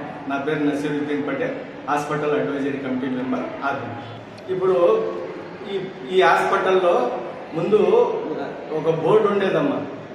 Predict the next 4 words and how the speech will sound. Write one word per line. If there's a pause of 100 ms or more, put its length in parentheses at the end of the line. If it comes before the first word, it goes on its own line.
(100)
ఏమని, (240)
డబ్బు
ఎవరన్నా (600)
మీకు